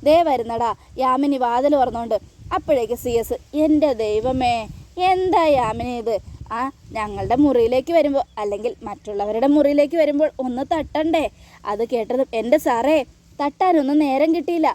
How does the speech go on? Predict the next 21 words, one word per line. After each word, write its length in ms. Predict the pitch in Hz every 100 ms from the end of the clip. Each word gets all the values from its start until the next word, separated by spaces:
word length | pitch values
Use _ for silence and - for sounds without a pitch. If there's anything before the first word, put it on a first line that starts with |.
| _ _ -
ദേ 120 | 247 339 _ -
മുറ്റത്ത് 380 | 247 - 247 330
അവൻ 200 | 262 277
വന്ന് 180 | 339 359
നിപ്പുണ്ട്." 380 | 330 - 330 311 - _ _ 233
"ആര്? 340 | 262 330 330 294 _ -
ബകാസുരനോ?" 680 | 247 262 330 349 330 277 233 _ _ -
"അതെ, 220 | 240 339 320 -
അവൻ 240 | 226 247 349
തന്നെ. 260 | 349 302 - _
ദേ 120 | 233 294
വന്ന് 280 | 269 233 311
നിപ്പുണ്ട്. 380 | 330 233 330 302 - _ _
ഞാൻ 200 | 311 381 349
മുട്ടിയിട്ട് 440 | 262 226 302 277
വരുമെന്ന്, 380 | 311 262 262 269 -
തട്ടിയിട്ട് 380 | 254 - 330 330
വരാമെന്ന് 340 | 294 294 311
കരുതിയതാ. 420 | 302 254 302 285 - _ _ -
പക്ഷെ 240 | 349 -
അപ്പോഴേക്കും 640 | 277 233 339 349 269 277